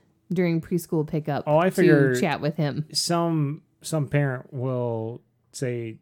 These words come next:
Speaker 2: "To hell with the social norms," will get out of their car and chew 'em out.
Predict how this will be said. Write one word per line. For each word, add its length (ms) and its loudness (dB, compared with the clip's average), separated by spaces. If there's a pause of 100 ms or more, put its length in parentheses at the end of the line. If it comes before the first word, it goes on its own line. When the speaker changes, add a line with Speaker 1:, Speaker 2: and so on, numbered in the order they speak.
Speaker 2:
"To 120 -2
hell 220 0
with 160 2
the 80 -4
social 360 0
norms," 420 -4
will 80 -6
get 140 -4
out 160 0
of 60 -2
their 100 -4
car 360 -4
and 140 -10
chew 200 -8
'em 100 -12
out. 220 -16